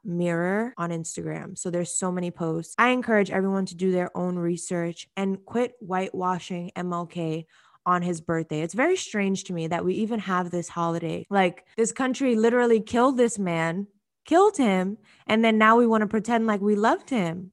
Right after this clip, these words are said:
He was the most hated man during that time, which is why he was assassinated by this country.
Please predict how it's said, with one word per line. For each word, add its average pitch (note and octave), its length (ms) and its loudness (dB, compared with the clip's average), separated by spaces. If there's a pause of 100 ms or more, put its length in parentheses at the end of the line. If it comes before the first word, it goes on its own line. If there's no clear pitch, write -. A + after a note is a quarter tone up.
(200)
He D4+ 120 6
was D#4+ 180 6
the D#4 100 6
most D4 320 6
hated D4 460 4
man A#3 600 2
during A3+ 320 4
that G3 260 2
time, A3 460 0
which G#3+ 160 0
is A3 140 -2
why G#3 180 6
he B3+ 80 4
was A#3+ 140 0
assassinated G#3 800 0
by F3+ 200 4
this G3+ 200 0
country. G#3 600 -4